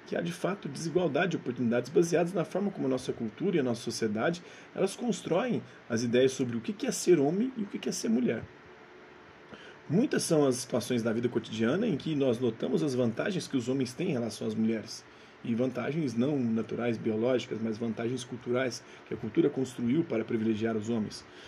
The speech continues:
Você consegue perceber, por exemplo, o grande abismo de privilégios que tende a separar os homens brancos e ricos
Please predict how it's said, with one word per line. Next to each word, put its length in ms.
Você 160
consegue 280
perceber, 400
por 160
exemplo, 560
o 60
grande 260
abismo 320
de 80
privilégios 540
que 100
tende 320
a 40
separar 440
os 160
homens 240
brancos 500
e 40
ricos 580